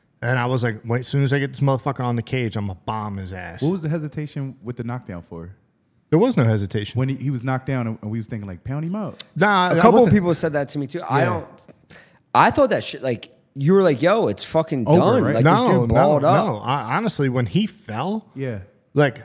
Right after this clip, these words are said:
Speaker 1: and I s-, I started swinging, when I put my hand on him, I was waiting f-, he was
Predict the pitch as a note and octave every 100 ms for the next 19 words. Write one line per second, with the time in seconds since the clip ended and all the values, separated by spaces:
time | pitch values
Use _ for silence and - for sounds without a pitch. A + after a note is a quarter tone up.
0 | - C#3 C#3 C3 - - C#3 - C#3+ A#2
1 | C3 D3+ F3+ D3+ C3+ C3+ E3 - F#3+ D#3
2 | A2+ A#2+ C#3 F3+ G#3 A3+ C#3+ F3 G#3 D3
3 | D#3+ C#3 - _ - F3 G#3+ A3+ B2